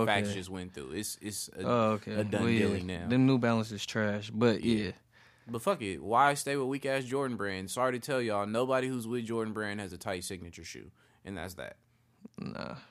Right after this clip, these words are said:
Speaker 2: It just is what it is. You feel me? Period.
Speaker 1: Niggas just signed with Jordan for the lifetime gear.
Speaker 2: Yeah,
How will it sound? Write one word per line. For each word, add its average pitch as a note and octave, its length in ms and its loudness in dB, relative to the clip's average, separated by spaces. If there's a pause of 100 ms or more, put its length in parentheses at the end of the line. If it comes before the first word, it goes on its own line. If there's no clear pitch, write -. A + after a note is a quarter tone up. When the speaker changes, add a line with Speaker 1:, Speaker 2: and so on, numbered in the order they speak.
(300)
Speaker 2:
It D2 300 -12
just F#2+ 240 -8
is F#2+ 220 -6
what E2 120 -8
it D#2 80 -10
is. D#2+ 400 -12
You G2 140 -14
feel F2+ 180 -10
me? F2+ 220 -10
Period. D2 340 -10 (400)
Speaker 1:
Niggas C#3 220 4
just A#2 180 2
signed A#2 220 4
with G#2+ 100 0
Jordan G#2+ 300 0
for A2+ 180 -8
the A2 100 -2
lifetime G2+ 580 -2
gear. G2+ 280 -6 (480)
Speaker 2:
Yeah, B2+ 180 -6